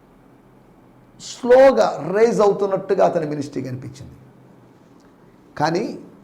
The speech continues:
మాంత్రిక పుస్తకాలు తగలబెట్టడం, అంతేకాకుండా అర్తమీస్, డయానాతో తనకు జరిగినటువంటి ఎన్‌కౌంటర్, ఆమె వచ్చింది, లేకపోతే డయానా అనే ఆమె, లేకపోతే అర్తమీస్ అనేటువంటి దేవత వచ్చిందని కాదు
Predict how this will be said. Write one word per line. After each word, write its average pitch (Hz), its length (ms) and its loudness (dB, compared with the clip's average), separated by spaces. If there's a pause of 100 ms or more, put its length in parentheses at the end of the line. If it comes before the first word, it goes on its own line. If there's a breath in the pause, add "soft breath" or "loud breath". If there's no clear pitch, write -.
(720)
మాంత్రిక 170 480 0
పుస్తకాలు 165 400 -4
తగలబెట్టడం, 156 720 -6 (440)
అంతేకాకుండా 160 1000 -2 (840)
అర్తమీస్, 202 800 0 (1300)
డయానాతో 247 760 6
తనకు 226 320 2
జరిగినటువంటి 202 760 -2
ఎన్‌కౌంటర్, 147 400 -6
ఆమె 156 240 0
వచ్చింది, 160 480 -4
లేకపోతే 147 340 -6
డయానా 156 340 0
అనే 147 160 -2
ఆమె, 143 360 -4
లేకపోతే 139 200 -2
అర్తమీస్ 147 440 -8
అనేటువంటి 135 340 -8
దేవత 143 300 -6
వచ్చిందని 143 420 -8
కాదు 113 220 -16